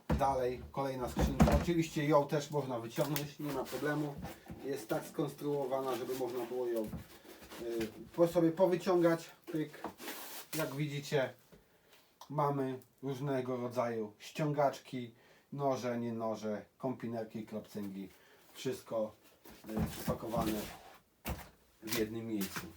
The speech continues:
Ja zastosowałem piankę o gramat, o grubości, y, pięćdziesiąt milimetrów. Dzięki temu po domknięciu mam elegancko,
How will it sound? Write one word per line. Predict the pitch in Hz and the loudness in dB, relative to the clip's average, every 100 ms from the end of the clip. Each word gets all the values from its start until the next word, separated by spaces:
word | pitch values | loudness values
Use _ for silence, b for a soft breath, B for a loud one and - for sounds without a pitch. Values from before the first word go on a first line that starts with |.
| - - B B - - - | -20 -20 B B -14 -12 -2
Ja | 180 196 185 | 6 8 8
zastosowałem | 180 - 185 170 156 165 160 156 | 6 2 2 4 6 8 6 4
piankę | - 156 156 156 151 135 143 | 4 6 6 4 0 0 4
o | 139 131 123 - - - - - - | 6 6 4 -4 -16 -12 -10 -12 -14
gramat, | - 151 151 143 139 | -4 2 2 2 0
o | - 151 | -2 -2
grubości, | 151 160 151 151 147 - 143 117 - - | 2 2 4 2 0 -4 -4 -6 -12 -8
y, | 123 117 110 | -4 -2 -2
pięćdziesiąt | 160 147 165 156 131 | -2 4 4 2 -4
milimetrów. | 139 135 156 175 165 156 156 147 - - B B B - | -4 2 6 6 4 6 4 4 -8 -12 B B B -6
Dzięki | 120 165 160 160 | 4 4 4 -6
temu | - 156 143 139 135 - | -2 0 2 0 -2 -2
po | 160 | -2
domknięciu | 143 143 143 151 143 131 - 139 127 113 - | 2 0 -2 0 2 2 -2 -4 -4 -4 -2
mam | 127 127 120 - B B B B - _ | 2 2 0 -10 B B B B -18 _
elegancko, | 139 151 143 147 139 127 - 139 127 123 | 4 4 6 4 4 0 -2 2 2 0